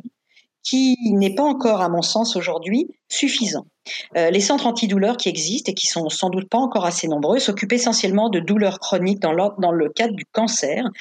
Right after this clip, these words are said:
et dans le cadre des douleurs non cancéreuses, plus de la fibromyalgie, peu des douleurs pelviennes, parce qu'on revient à cette idée que les règles douloureuses, c'est normal. Donc, on a encore là, euh, à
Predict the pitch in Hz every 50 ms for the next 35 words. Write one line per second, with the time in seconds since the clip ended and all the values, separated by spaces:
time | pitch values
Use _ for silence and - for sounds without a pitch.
0 | - - - - - - - 165 170 214 240 262 254 - 285 277 226 190 185 196
1 | 196 214 226 214 208 180 175 196 240 269 262 233 220 208 - - 185 156 156 160
2 | 180 226 277 - - - - - - _ _ _ - 240 269 302 294 - 165 175
3 | 185 190 196 196 - 254 226 226 233 208 196 185 180 165 165 160 180 208 269 -
4 | - - - - _ _ - 294 330 330 240 226 196 220 196 185 185 196 190 -
5 | 190 170 170 160 147 135 135 180 190 - - - - - 226 - - 208 214 208
6 | 180 165 175 185 226 277 330 339 330 277 247 254 220 226 233 226 247 294 - -
7 | 208 196 - 233 214 226 - 226 196 196 208 233 285 - - - 220 240 233 -
8 | - - - _ - 196 226 240 240 240 214 220 214 196 202 202 196 185 170 180
9 | 196 233 262 - - - 262 247 226 202 175 170 147 135 - - _ _ _ -
10 | - - - - - - - _ 185 254 302 330 302 - - - - - - _
11 | _ 202 208 214 226 254 277 262 240 - - 247 240 240 233 196 180 - - 190
12 | 220 240 262 262 226 - - 240 240 180 180 175 170 165 160 160 156 151 143 -
13 | - - - 175 170 160 147 -